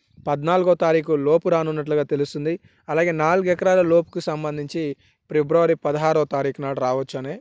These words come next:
విశ్వసనీయ సమాచారం తెలుస్తుందన్నమాట. So, తెలంగాణ రాష్ట్రంలో రైతు భరోసా అనేది రైతుల ఖాతాలలో జమ అవుతున్నాయి. కాబట్టి మొదటి విడతలో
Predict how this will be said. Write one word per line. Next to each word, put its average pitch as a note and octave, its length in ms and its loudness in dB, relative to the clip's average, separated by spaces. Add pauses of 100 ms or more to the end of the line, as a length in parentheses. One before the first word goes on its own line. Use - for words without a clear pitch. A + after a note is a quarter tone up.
(100)
విశ్వసనీయ C3+ 600 -8
సమాచారం B2+ 600 -8 (380)
తెలుస్తుందన్నమాట. C#3+ 640 -2 (360)
So, G3+ 200 2
తెలంగాణ G3 540 2
రాష్ట్రంలో F3+ 480 0
రైతు E3+ 320 0
భరోసా E3+ 420 2
అనేది D3+ 540 -2 (320)
రైతుల D3+ 300 0
ఖాతాలలో D3 540 -2
జమ C3+ 260 -6
అవుతున్నాయి. D3+ 420 -4 (440)
కాబట్టి D3 560 0 (260)
మొదటి F#3 380 2
విడతలో G3 540 4